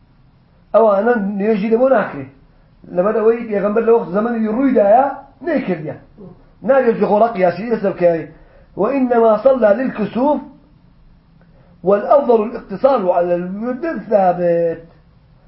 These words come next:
لبو أو كثير قال شيء يقول زلزلة،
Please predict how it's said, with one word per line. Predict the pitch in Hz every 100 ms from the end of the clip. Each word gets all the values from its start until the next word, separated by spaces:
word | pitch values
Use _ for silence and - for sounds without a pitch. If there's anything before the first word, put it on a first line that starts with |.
| _ -
لبو | 202 262 262 254
أو | 254 220
كثير | - 175 208 226
قال | 233
شيء | 202
يقول | 185 233 262
زلزلة، | 208 185 196 254